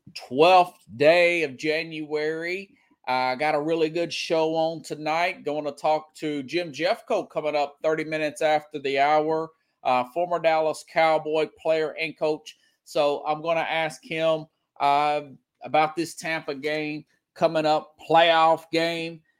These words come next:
uh, with the Dallas Cowboys, and see what he thinks about the possibility of Mike McCarthy being fired. How good is this team post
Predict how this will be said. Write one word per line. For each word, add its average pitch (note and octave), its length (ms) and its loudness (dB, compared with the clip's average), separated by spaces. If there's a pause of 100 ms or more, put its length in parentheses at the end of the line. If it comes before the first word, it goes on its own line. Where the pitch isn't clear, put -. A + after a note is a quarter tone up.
(200)
uh, B2+ 360 2
with D3+ 360 -2 (120)
the C#3+ 580 -4
Dallas D3 400 0
Cowboys, D3+ 640 2
and B2+ 120 -6
see D3 300 -6
what C3+ 280 0
he D#3 300 -6
thinks D3 320 -4
about C3 560 2 (1200)
the - 80 -20
possibility E3 640 2
of C#3+ 100 0
Mike B2+ 220 0
McCarthy B2+ 420 0
being A2+ 320 -4
fired. A#2 400 0 (180)
How B3 200 -2
good E3 300 0
is A2 140 -4
this G#2+ 220 -10
team G#2+ 420 -10
post A2+ 420 -4